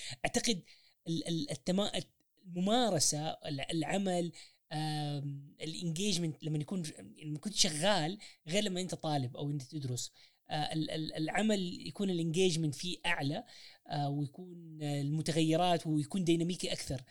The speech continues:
من، آه، الدراسة. الدراسة في نهاية اليوم أنت بتركز على نقطة صغيرة واحدة فقط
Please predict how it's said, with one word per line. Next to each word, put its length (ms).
من، 340
آه، 600
الدراسة. 340
الدراسة 340
في 100
نهاية 280
اليوم 220
أنت 160
بتركز 440
على 120
نقطة 300
صغيرة 480
واحدة 500
فقط 380